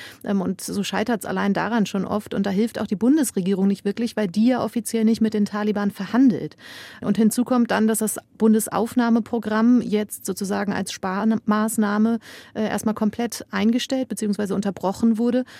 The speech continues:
Und dementsprechend groß war natürlich auch die Empörung gestern bei denen, die es rausgeschafft haben,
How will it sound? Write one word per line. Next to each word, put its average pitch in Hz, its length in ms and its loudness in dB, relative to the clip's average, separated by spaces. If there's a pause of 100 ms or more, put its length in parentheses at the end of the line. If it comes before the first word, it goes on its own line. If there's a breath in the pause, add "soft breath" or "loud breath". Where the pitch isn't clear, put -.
(220 loud breath)
Und 226 120 2
dementsprechend 208 680 0 (140)
groß 196 460 0
war 196 100 0
natürlich 202 400 0
auch - 80 -8
die 196 120 -6
Empörung 202 560 0
gestern 185 440 0
bei 196 120 0
denen, 202 340 4
die 214 180 2
es - 220 -2
rausgeschafft 190 640 -6
haben, 196 320 2